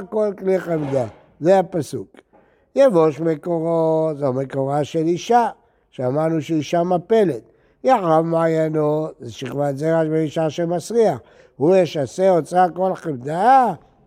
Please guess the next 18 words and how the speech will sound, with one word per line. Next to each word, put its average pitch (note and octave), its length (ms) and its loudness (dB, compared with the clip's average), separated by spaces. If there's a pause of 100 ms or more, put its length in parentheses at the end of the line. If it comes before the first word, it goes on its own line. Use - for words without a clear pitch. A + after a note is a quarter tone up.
(120)
זה G3+ 540 2 (400)
מרגלית E3+ 760 -2
שבים. E3+ 1040 -2 (460)
אמר F#3 420 2
רבא, F#3+ 480 2 (460)
עדי F#3+ 720 2 (280)
סורה F3 840 2
הוא, B2+ 320 -4
דדייקה F3 1040 0 (260)
קרא. D3+ 360 0 (580)
הדבר D3+ 580 0
הזה G3 400 0
למיסורה, F3+ 800 0
הם E3 120 -4
יודעים F#3 320 0
לדייק E3+ 460 0
את - 120 -16
הפסוק. D#3+ 640 0